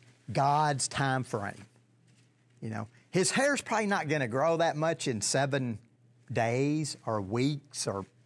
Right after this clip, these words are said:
maybe even months. Some people's hair would grow a lot, so, you know, some people's hair is not gonna grow a whole lot in seven years, but,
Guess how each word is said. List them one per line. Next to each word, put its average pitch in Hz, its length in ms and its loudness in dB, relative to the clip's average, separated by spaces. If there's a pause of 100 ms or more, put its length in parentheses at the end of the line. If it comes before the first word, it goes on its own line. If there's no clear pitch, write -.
(300)
maybe 120 440 -6
even 107 360 -4
months. 123 360 -2
Some 214 160 -2
people's - 320 -6
hair 120 180 0
would 107 120 -4
grow 107 200 -2
a - 20 -2
lot, 104 280 -4
so, 113 180 -8 (320)
you 185 100 -2
know, 104 160 -6 (220)
some 254 160 -2
people's 202 220 -2
hair 135 140 2
is 117 80 -2
not 131 140 0
gonna 110 140 -2
grow 120 180 0
a 110 40 0
whole 127 160 0
lot 117 260 -2
in 107 60 -16
seven 101 380 -4
years, 135 460 0 (340)
but, 131 280 0